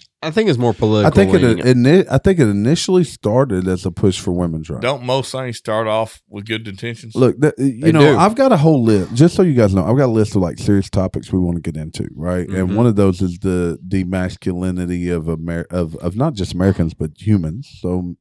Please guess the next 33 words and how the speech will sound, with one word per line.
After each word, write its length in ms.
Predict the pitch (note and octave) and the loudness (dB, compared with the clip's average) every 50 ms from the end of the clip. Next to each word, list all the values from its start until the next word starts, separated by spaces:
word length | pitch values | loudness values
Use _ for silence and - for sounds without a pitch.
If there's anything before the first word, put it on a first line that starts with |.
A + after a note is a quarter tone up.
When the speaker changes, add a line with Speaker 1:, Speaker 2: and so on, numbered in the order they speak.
| _ D#2+ | _ -12
Speaker 2:
human 320 | F#2 G2 G2 G#2 A2 G2+ | -8 -8 -6 -4 -4 -4
men. 220 | F#2 E2+ E2+ F2 - _ _ _ _ _ _ _ _ _ _ _ | -4 -6 -6 -8 -10 _ _ _ _ _ _ _ _ _ _ _
But 160 | B2 B2 G#2 - _ | 0 0 0 -2 _
also 440 | - C3+ E3 G3+ - - F3 C#3+ C3 | -2 -2 -2 -2 0 2 2 2 2
one 420 | A2 A2+ A#2 B2+ C#3 D#3 E3 D#3 | 2 0 -2 0 0 0 -2 -2
is, 580 | G2 E2 G#2+ G#2 G#2 G2+ G2 G2 G2 - F2 - | -4 -2 -2 0 0 0 -2 -4 -6 -10 -14 -12
um, 480 | - F2+ G2 F#2+ F#2+ F#2 F2+ F2+ F2 E2+ - _ _ _ _ | -8 -4 -2 -2 -2 -2 -4 -6 -10 -14 -16 _ _ _ _
women 380 | - G#2+ C#3 G3 A3+ C#4+ C#4+ - | -4 0 0 0 0 -4 -8 -12
are 180 | - D3 C3 | -8 -6 -4
not 220 | A2+ A2+ A#2 B2+ A2 | -4 -2 -2 -4 -4
as 80 | - | -4
happy 320 | G2+ G#2 G2+ G#2 - E2 D2 | -4 -4 -4 -4 -6 -8 -10
today. 320 | B1 B1 A#1+ - - - - - _ _ _ | -10 -14 -20 -20 -20 -20 -20 -20 _ _ _
The 80 | B2+ A#2+ | -6 -6
more 280 | B2 C#3+ E3 G3+ G#3 | -4 -4 -4 -2 0
that 220 | F#3 F3 D3+ - - | 0 0 0 0 0
they're 200 | C3 B2 B2 A#2+ | 0 0 0 -2
compared 640 | - - G#2 F#2+ - - G#2 G2 F#2+ G2+ G2 F2+ - | -4 -6 -8 -8 -8 -8 -6 -4 -2 -2 -4 -4 -8
to 100 | - - | -12 -12
men, 360 | E2+ E2+ D#2+ D#2+ D2 C2+ C#2 D2+ | -10 -10 -10 -12 -12 -14 -16 -16
the 80 | E2 | -14
more 240 | F2+ G2 G#2+ A#2+ B2 | -12 -8 -8 -6 -6
that 200 | B2 A2+ G#2 - | -6 -8 -6 -6
they're 160 | G#2+ G2+ G2 | -4 -6 -6
put 220 | F#2 - - A#2 G#2 | -6 -6 -4 -4 -4
on 200 | G2+ F#2+ F#2 F2+ | -4 -4 -6 -6
a 100 | E2+ E2 | -8 -8
pedestal 720 | - - - G#2+ F#2 F2+ F2 - - - F2+ D#2+ D#2+ D#2 - | -8 -8 -6 -6 -6 -6 -8 -12 -16 -14 -14 -12 -12 -14 -14
to 120 | - - F2 | -12 -12 -10
be 440 | D#2+ E2 F2 F2 E2+ D#2 D2+ - _ _ _ _ _ _ _ _ _ _ _ _ - | -8 -6 -6 -6 -6 -6 -8 -12 _ _ _ _ _ _ _ _ _ _ _ _ -16
equivalent, 460 | - - - G3 B3 C#4 - E2 F2+ | -6 -2 0 0 0 0 -4 -6 -4
men 280 | B2 F3 A3 A3+ G3 - | -4 -2 -2 -4 -6 -6
actually, 640 | - C#3 D3 - - - E3+ D#3+ C#3+ A#2+ G#2+ G2 - | -6 -6 -6 -6 -6 -4 -2 0 0 0 -2 -4 -8